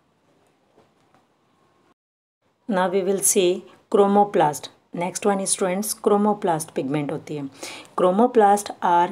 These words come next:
कैसी पिगमेंट होती है स्टूडेंट्स? कलर्ड plastids। इनको हम chromoplast को बोलते हैं।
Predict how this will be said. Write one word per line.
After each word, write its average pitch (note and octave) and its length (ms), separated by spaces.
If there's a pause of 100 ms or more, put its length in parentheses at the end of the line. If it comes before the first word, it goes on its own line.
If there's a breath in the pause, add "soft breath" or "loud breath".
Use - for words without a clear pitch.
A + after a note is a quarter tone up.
(140)
कैसी G3 240
पिगमेंट G#3+ 340
होती G#3 120
है G#3 60
स्टूडेंट्स? G#3 420 (140)
कलर्ड A3 400
plastids। E3 680 (140)
इनको F3 260
हम G3+ 140
chromoplast F#3 640
को G3+ 100
बोलते E3 300
हैं। G#3+ 200